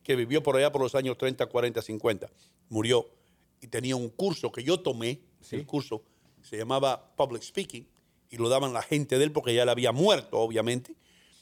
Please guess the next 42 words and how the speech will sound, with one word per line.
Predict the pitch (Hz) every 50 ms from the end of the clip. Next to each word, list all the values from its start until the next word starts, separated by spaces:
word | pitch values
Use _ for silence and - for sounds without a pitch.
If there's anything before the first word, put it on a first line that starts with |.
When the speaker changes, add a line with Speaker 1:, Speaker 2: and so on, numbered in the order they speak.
| _ _ _ _ _ -
Speaker 1:
Eh, | 143 143 143 143 -
pero | 147 147 143 143 139 -
lo | 147 143 143 147 151 151 147 151 147
primero | 143 147 160 196 196 190 170
que | 143 139
te | 139 143
dice | 147 156 - - 143
el | 139
libro | 151 139 131 131 135
es, | 139 139 - - _ _ _ _ _ _
"A | - 110 120
nadie | 123 143 175 196 202 185 196 185 160
le | 139 127 123 123
importa | 120 120 117 - - 165 165 156 156 - - 160 151 - - _ _ _
tus | - 135 127 117
bienes | 113 127 135 139 139 143 135 117
materiales". | 123 117 113 - - 104 107 110 113 110 104 92 64 64 - - - - - _ _ _ _ _ _ _ _ _ _ - - - - - -
¿Entiendes? | 113 135 175 196 196 185 151 -
Speaker 2:
Ujú. | - 98 95 117 147
Speaker 1:
A | - 151
nadie | 170 208 240 262 233 214
le | 202 180
importa | 170 160 151 - - 214 214 196 - 185 175 139
que | 151 135
tú | - 185 170
te | 202 185
comp-, | - 156 156 143 - 160
tú | 151 202
no | 202 202
vas | 214 202 202
a | 202
impresionar | 180 - - 170 156 143 - - 190 - 156 170 170
a | 165 156
nadie, | 160 170 165 151 123 117
lo | 120 113
que | - 113
vas | 123 156 160
a | 165
hacer | 147 - 151 143
es | 147 151 - - - - - - - _ _ _ _
crear | - 131 131 135 147 151 156
envidia. | 139 131 135 131 165 185 175 151 147 123 92 -